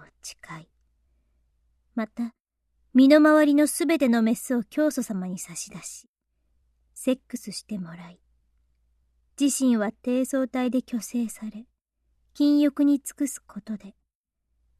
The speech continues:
強いオスへの全面的な降伏をしっかりとアピールするのです。あなたたち男性は、毎日教祖様のおちんぽの前で、土下座をすること。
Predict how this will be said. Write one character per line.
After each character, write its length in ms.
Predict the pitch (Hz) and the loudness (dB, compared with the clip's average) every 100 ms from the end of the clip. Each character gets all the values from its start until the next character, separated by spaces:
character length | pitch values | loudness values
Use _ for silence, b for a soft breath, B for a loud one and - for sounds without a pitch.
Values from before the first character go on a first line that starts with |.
| _ | _
強 300 | - 294 349 | -4 2 4
い 120 | 359 277 | 4 4
オ 80 | |
ス 160 | 233 285 | 0 0
へ 120 | 254 | 0
の 140 | 226 220 | 0 0
全 260 | 233 269 | 0 2
面 180 | 294 277 | 4 2
的 220 | 285 254 | 0 0
な 180 | 240 247 | 0 0
降 260 | - 233 240 | -2 -4 -4
伏 440 | - - 220 226 | -8 -16 -14 -12
を 40 | - _ _ _ _ _ | -16 _ _ _ _ _
し 220 | - 285 | -10 -8
っ 40 | - _ _ | -10 _ _
か 140 | - 339 | -6 -4
り 120 | 320 | -4
と 120 | 233 | -8
ア 160 | 160 - - | -10 -10 -4
ピ 160 | 269 | -2
ー 40 | 240 | -2
ル 80 | |
す 200 | 180 - | -6 -10
る 100 | 208 | -8
の 100 | 190 | -8
で 120 | 170 - | -12 -18
す。 260 | - _ _ _ _ _ _ _ _ _ _ _ _ _ _ _ _ _ _ - | -20 _ _ _ _ _ _ _ _ _ _ _ _ _ _ _ _ _ _ 0
あ 160 | 262 | 4
な 140 | 269 302 | 6 6
た 140 | 311 | 4
た 120 | 262 | 2
ち 140 | - 196 | -4 -4
男 240 | 214 233 | -2 -2
性 140 | - 208 | -4 -6
は、 300 | 202 233 254 _ _ _ _ _ _ _ - | -8 -10 -12 _ _ _ _ _ _ _ 0
毎 240 | 269 277 | 2 6
日 340 | 247 220 - | 4 4 -6
教 280 | - - 285 | -10 0 0
祖 140 | 277 247 | 0 -2
様 260 | 233 220 | 0 0
の 180 | 214 214 | 0 -2
お 80 | 220 | -4
ち 260 | - 262 | -6 -4
ん 80 | 262 | -2
ぽ 160 | - 226 | -2 -6
の 140 | 190 | -6
前 260 | 185 202 202 | -8 -8 -10
で、 200 | - 220 _ _ _ _ _ _ _ - | -12 -20 _ _ _ _ _ _ _ -2
土 140 | 240 | 0
下 140 | 233 285 | 2 2
座 200 | 285 269 | 2 0
を 60 | |
す 200 | 247 - | -2 -2
る 100 | 233 | -2
こ 160 | 226 208 - | -2 -8 -16
と。 100 | - | -20